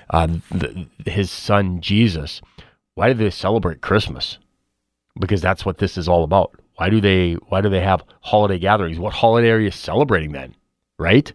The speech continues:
I mean, we, we live in a world there more and more people would, would love to tell you how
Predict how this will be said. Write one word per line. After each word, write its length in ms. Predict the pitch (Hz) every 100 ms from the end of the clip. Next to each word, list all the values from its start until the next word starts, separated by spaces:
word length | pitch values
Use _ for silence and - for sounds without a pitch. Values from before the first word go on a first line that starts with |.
| _ _ _
I 40 | -
mean, 300 | 92 90 - - - -
we, 140 | 101 104
we 180 | 98
live 160 | 104 117
in 60 | 107
a 40 |
world 360 | 92 101 110 92
there 160 | 90
more 320 | 95 101 107
and 80 | 104
more 180 | 101 95
people 460 | - 104 98 90 85
would, 160 | 87
would 260 | 95 95 87
love 280 | 92 101 -
to 100 | 92
tell 240 | 98 107
you 140 | 98
how 180 | 87 85